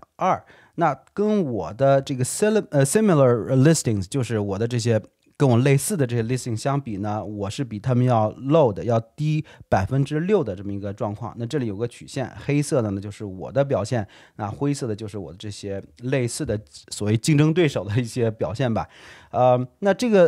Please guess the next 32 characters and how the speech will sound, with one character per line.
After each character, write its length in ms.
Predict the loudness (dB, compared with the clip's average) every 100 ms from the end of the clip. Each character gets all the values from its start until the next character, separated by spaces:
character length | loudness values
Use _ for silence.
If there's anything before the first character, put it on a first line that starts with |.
| 4
呃， 100 | -6
比 240 | -6 -2
他 160 | 2 2
们 120 | 2
略 120 | 2
低 160 | 2 2
呢， 140 | 4
是， 480 | 2 2 4 4 4
呃， 100 | 0
在 180 | 2 2
我 160 | 2 0
意 80 | 0
料 140 | 0
之 120 | 0
中 140 | -2 -2
的， 80 |
毕 160 | 0 -2
竟 160 | 0 0
我 80 |
是 100 | 0
新 240 | 0 0 0
手， 140 | 0
我 160 | -2 0
也 60 |
不 120 | 0 0
是 60 |
什 100 | -2
么 80 | -2
super 280 | -2 0 0
host 420 | 2 2 0 -6
当 240 | -6 -6
时。 180 | -6 -10